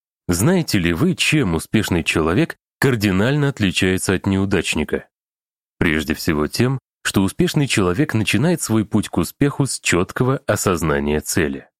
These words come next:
Успешный человек всегда точно знает, чего он хочет. Он записывает свои цели, держит их в фокусе и чётко следует своим планам.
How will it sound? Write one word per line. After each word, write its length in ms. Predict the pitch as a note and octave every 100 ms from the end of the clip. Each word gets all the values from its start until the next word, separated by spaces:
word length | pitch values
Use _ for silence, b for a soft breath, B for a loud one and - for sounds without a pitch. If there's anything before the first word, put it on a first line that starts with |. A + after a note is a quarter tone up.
| _ _ _ _ _ _ -
Успешный 520 | G#2 - G#3 - C3+
человек 500 | - E2 E2+ D#3+ -
всегда 540 | - B2+ G2 F2 D3
точно 500 | - - D3+ - C3
знает, 400 | G#2+ G2 G#2+ A2+
чего 340 | - F2 D#2 D#2+
он 140 | D#2
хочет. 500 | - D#2 - - _ _ _ _ _ _ F#2+
Он 160 | G2
записывает 580 | F#2+ F#2+ C3+ B2+ G2 F#2
свои 280 | E2+ D#2 D2
цели, 440 | - G#2 A#2 G#2+ _ _ -
держит 460 | G2+ D#3 A#2 A2+ -
их 140 | -
в 40 |
фокусе 560 | - A#2+ - C3 C3 A#2 _ _ G2
и 100 | F#2+
чётко 440 | - C3+ D3+ D#3+
следует 480 | - F#2 G2 A2 A2
своим 320 | - D2 D2+
планам. 440 | - D#2+ C#2 C2